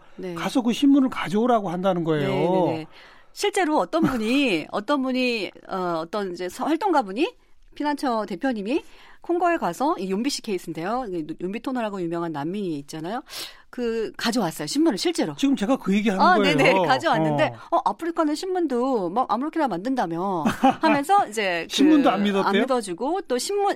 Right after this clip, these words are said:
Speaker 1: 신문, 신문 한 자료 있잖아요.
Speaker 2: 음.
Speaker 1: 이렇게 조사한 자료, 조사한 자료가 수기로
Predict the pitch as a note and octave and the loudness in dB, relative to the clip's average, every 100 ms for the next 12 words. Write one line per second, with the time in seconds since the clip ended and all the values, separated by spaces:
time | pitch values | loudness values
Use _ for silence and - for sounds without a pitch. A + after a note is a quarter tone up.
0 | - - G4 G4+ E4 C#4+ - D#4+ F#4 F#4 | -4 -6 -2 0 0 -2 -6 -4 0 2
1 | E4 C4+ G#3 F3 D#3 D#3+ E3 A#3+ D#3 D3+ | 2 0 -2 -4 -6 -8 -6 -2 -2 -2
2 | C3 B2 A#2 - E3+ D#3 A3 B3 G#3+ F#3+ | -4 -8 -10 -8 -8 -6 -2 0 0 -4
3 | E3+ C#4+ B3+ A#3+ C4 A3+ F#3+ G3+ - G#4 | -4 -4 -4 0 0 -2 -6 -8 -8 -4
4 | F#4+ F#3+ | -2 -2